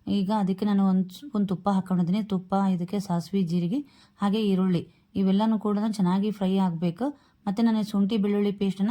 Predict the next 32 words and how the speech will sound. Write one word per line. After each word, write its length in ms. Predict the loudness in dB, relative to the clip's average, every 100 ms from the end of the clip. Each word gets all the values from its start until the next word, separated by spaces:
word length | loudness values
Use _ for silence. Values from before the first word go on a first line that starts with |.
| 0
ಕಲ್ಲಲ್ಲಿ 260 | 0 0 -2
ಕುಟ್ಕೊಂಡು 640 | -4 -2 0 0 0 0
ನಾನು 220 | 2 2
ಅದು 200 | 2 2
ಹಾಕ್ಕೊಂಡಿದ್ದೀನಿ. 680 | -2 0 2 2 2 2 0 -4 _ _ -6
ಆ, 180 | -2 0
ನೀವು 260 | 0 0 0 0 2 2 2 2 2 0 0 -2 -6 -4
ಈ 140 | -2
ಬೇಕಂದ್ರೆ 720 | 0 -2 0 0 0 0 -2 -2
ಪೇಸ್ಟ್ 280 | -4 -2
ಎಲ್ಲ 100 | -2
ಮಾಡ್ಕೊಂಡ್ರೆ 520 | 0 0 0 -2 -2 -4
ಇಲ್ಲ 120 | 0
ಹೆರದು 520 | 0 0 0 0 -2
ಅಥವಾ 200 | -2 -2
ಇಲ್ಲ 200 | 0 -2
ಬೆಳ್ಳುಳ್ಳಿ 400 | 0 0 0 0
ಕಟ್ 220 | -4 0
ಮಾಡ್ಕೊಂಡು 340 | 0 0 0 0
ಹಾಕೋಬೋದು. 760 | -2 -2 -2 -2 -4 -6 _ _ _ _ _ _ _ _ _ _ _ -8
ಇವೆಲ್ಲ 240 | -4 -2 -2
ಚೆನ್ನಾಗಿ 400 | 0 0 0 -2
ಫ್ರೈ 220 | -2 0
ಆಗ್ಬೇಕು. 680 | 0 0 0 -2 -4 -6 -6
ಫ್ರೈ 320 | -4 -4 -2
ಆದ್ರೆ, 360 | -2 -2 -2 -2 -4 -12 -20 _ -4
ಆ, 80 | -2
ಚೆನ್ನಾಗ್ 300 | 2 2 2
ಅನ್ಸುತ್ತೆ. 360 | 2 0 -2
ಹಾಗೆ 380 | -4 -4 -2 -2
ಇಲ್ಲೊಂದು 460 | -2 -2 -2 -2 -2
ಚಿಟಿಕಿ 680 | -4 -6 -4 -2 -2 -2